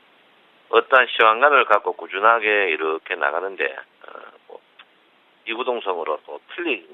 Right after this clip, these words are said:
말을 하시는 분도 있고, 뭐, 그 다 개별적인 상관입니다만은 우리가 생각하는 수급이 이제 제가 그, 제가 이제 채-, 수익을 말하라 해서 계속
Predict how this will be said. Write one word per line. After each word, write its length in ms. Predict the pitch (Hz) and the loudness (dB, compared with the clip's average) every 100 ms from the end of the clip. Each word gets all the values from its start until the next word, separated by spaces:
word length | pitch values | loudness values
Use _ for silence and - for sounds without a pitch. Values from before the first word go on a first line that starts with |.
| 76 | -16
말을 480 | 76 76 71 90 95 | -6 -4 -4 -6 -10
하시는 340 | - - 110 | -10 -14 -14
분도 280 | - _ - | -18 _ -18
있고, 280 | 78 - 73 | -18 -18 -18
뭐, 200 | 76 73 | -12 -12
그 120 | - 82 | -12 -18
다 260 | - - 82 | -16 -16 -14
개별적인 560 | 87 95 123 120 104 82 | -10 -10 -10 -12 -16 -18
상관입니다만은 880 | 87 92 101 98 82 78 78 95 - _ _ _ _ _ _ _ _ - _ _ | -10 -6 -6 -6 -10 -10 -8 -8 -10 _ _ _ _ _ _ _ _ -20 _ _
우리가 300 | 107 117 160 - | -4 2 2 2
생각하는 500 | 123 113 107 95 92 | 0 2 2 -2 -4
수급이 920 | - - - 95 92 85 107 85 76 73 | -8 -12 -8 -8 -6 -8 -8 -6 -8 -10
이제 240 | 71 71 69 - - - | -8 -8 -10 -18 -20 -8
제가 280 | 87 90 80 _ | -2 0 -2 _
그, 140 | 82 | -12
제가 240 | - 117 101 | -4 0 0
이제 180 | 82 | -2
채-, 340 | 87 - 98 92 90 87 - | -10 -4 -4 -4 -6 -4 -2
수익을 220 | 160 127 | -2 -2
말하라 360 | 87 78 82 80 | -2 0 0 -2
해서 140 | 73 - | -6 -12
계속 200 | - | -14